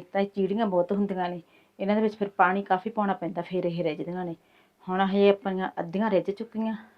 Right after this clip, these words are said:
ਆਹ ਦੇਖੋ ਫਿਸਣ ਲੱਗ ਗਈਆਂ ਨਾ। ਤੇ ਹੁਣ ਆਪਾਂ ਇਕੱਲੀਆਂ ਫਰਾਈ ਕਰਨ ਦੀ ਲੋੜ ਹੈ ਇਹਨਾਂ ਨੂੰ। ਹਾਂਜੀ, ਆਪਣੇ ਅੱਧੇ ਕੁ ਫਰਾਈ ਹੋ ਚੁੱਕੇ ਨੇ ਪਿਆਜ਼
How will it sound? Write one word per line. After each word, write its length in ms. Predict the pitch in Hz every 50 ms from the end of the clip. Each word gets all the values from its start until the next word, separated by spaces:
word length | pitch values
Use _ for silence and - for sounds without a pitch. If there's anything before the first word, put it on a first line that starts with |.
| _ - 196
ਆਹ 60 | 185
ਦੇਖੋ 340 | 165 180 170 _ - - - _ _ _ _ _ _ _ _ _ _ _
ਫਿਸਣ 320 | - 180 170 - 190 180 175
ਲੱਗ 160 | 175 170 165
ਗਈਆਂ 180 | 151 185 220 247
ਨਾ। 80 | 240 - - _ _ _ _ _ _ _ _ _ _ _ _ _ _ _ _ -
ਤੇ 80 | 190 185
ਹੁਣ 140 | 196 196
ਆਪਾਂ 200 | 190 185 - 190
ਇਕੱਲੀਆਂ 280 | 185 - 180 175 170 185
ਫਰਾਈ 260 | - - 180 175 165
ਕਰਨ 220 | 165 175 170 160 156
ਦੀ 100 | 175 170
ਲੋੜ 200 | 175 160 151 -
ਹੈ 60 | 165
ਇਹਨਾਂ 160 | 147 147 156
ਨੂੰ। 80 | 175 160 _ _ _ _ _ _ _ _ _ _ _ _ - - - - - - - - - - - - - - - - - - - - - -
ਹਾਂਜੀ, 220 | 196 202 196 220
ਆਪਣੇ 280 | 226 220 220 214 220 208 - 208
ਅੱਧੇ 260 | 196 180 185 247 254
ਕੁ 160 | 247 - 233
ਫਰਾਈ 580 | 220 220 - - - - - 190 190 185 190 196
ਹੋ 140 | 185 190 180
ਚੁੱਕੇ 300 | 175 180 175 - - 220
ਨੇ 80 | 220 233
ਪਿਆਜ਼ 340 | 226 233 226 214 226 226